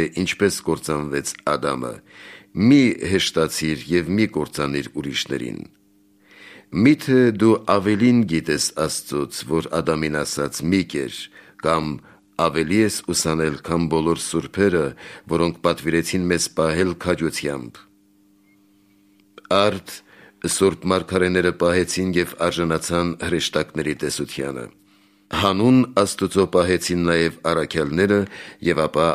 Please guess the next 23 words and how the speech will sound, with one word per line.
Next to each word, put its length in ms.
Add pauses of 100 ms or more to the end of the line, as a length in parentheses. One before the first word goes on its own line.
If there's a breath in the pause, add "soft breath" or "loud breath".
(100)
արբեցին 760
Սուրբ 500
Հոգու 380
բխումով։ 640 (800 soft breath)
Հետևիր 560 (220)
Եղիային, 800
Մովսեսին 680
և 220
Հովհաննեսին, 720 (380 loud breath)
թե 180
նրանք 320
ինչպես 420
տեսան 500
Աստծուն՝ 600 (340 loud breath)
ուտելով, 640 (140)
թե 200
պահելով։ 600 (600 loud breath)
Սովորիր 840
հայրապետների, 960
մարտիրոսների 880
և 300
միանձանց 760
վարքից, 560